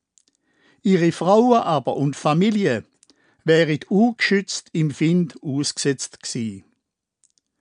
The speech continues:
Sozusagen als kleine Vorprobe fürs Redui. Aber auch über dem Rhein enne hat's freundliche und mögige Mädchen gegeben,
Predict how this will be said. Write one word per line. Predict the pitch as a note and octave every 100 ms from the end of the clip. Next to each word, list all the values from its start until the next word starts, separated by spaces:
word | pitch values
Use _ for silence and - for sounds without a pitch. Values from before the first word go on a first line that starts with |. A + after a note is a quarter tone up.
| _ _ _ _ _ -
Sozusagen | - C#3+ - E3 C3+ A2 - - _ _ -
als | D3+ C3+
kleine | - D#3+ D#3+ C#3
Vorprobe | - A#2+ C3+ - F#3 F3+ C3 A2+ _ _
fürs | - E3 -
Redui. | C3+ C#3 F3+ E3+ C#3 - _ _ _ _ _ _ _ _ _ _ _ _ _ _ _ _ _ _
Aber | A#3 G#3 F3
auch | D#3+ D#3 E3
über | F#3+ D3 C#3
dem | C3+
Rhein | B2+ A#2+ B2
enne | - C#3 F#3+ G#3+ G#3+ A#3+ _ _ _ _ _
hat's | D#3 D#3 -
freundliche | - G#3 A#3+ - G#3 - G3 -
und | F3+ -
mögige | D3+ D#3 E3+ F3 F3
Mädchen | D#3+ D3+ D#3 - D3+
gegeben, | - D3 C3+ C#3+